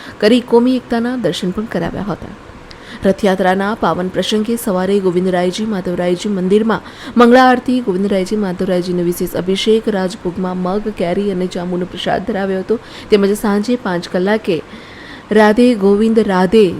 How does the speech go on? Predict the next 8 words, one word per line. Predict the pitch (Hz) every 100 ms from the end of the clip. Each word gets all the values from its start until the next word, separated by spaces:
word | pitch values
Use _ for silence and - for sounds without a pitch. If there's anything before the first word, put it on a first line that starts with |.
| 180
જય | 240 240 247
રણછોડ | 240 226 - 233 240
માખણ | 220 180 214 269 220
ચોર" | 208 220 208
અને | 185
"હર | 208 202
હર | 240 214
મહાદેવના" | 208 196 180 202 214 220